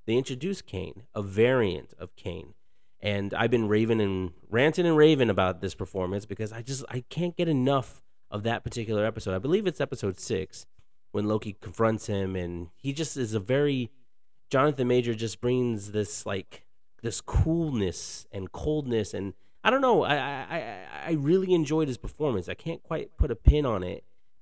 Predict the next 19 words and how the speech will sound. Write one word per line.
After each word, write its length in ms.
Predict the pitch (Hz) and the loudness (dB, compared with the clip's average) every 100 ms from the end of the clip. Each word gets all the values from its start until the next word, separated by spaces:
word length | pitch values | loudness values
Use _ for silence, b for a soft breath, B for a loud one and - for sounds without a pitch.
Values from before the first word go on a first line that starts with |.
| - | -4
but 100 | 117 | -2
it's, 380 | 113 107 - - | -2 -4 -12 -12
it's 180 | - 98 | -12 -8
something 460 | 139 131 135 123 117 | -6 -4 -4 -4 -6
to 160 | - 110 | -8 -8
behold. 420 | 95 - 98 76 - - - | -6 -6 -6 -6 -14 -16 -6
And 640 | 104 107 101 98 98 - - - - - | -4 -2 -2 -4 -6 -10 -16 -20 -20 -6
now, 280 | 123 131 117 | 0 2 0
of 100 | 104 | 0
course, 340 | 135 107 - - - - - - - - - | 2 2 -2 -16 -20 -20 -20 -20 -20 -20 -8
knowing 400 | 113 135 147 139 | 2 6 6 6
that 180 | 120 113 | 2 0
there's 160 | 101 | -6
variants 540 | 92 95 90 92 92 95 | -4 -4 -2 -4 -4 -6
of 120 | 87 | -8
these 220 | 92 90 - | -8 -10 -12
characters 640 | - 113 143 - 101 95 | -6 -2 -2 -4 -6 -4
out 240 | 92 85 - | -4 -4 -6
there, 320 | 87 95 | -4 -4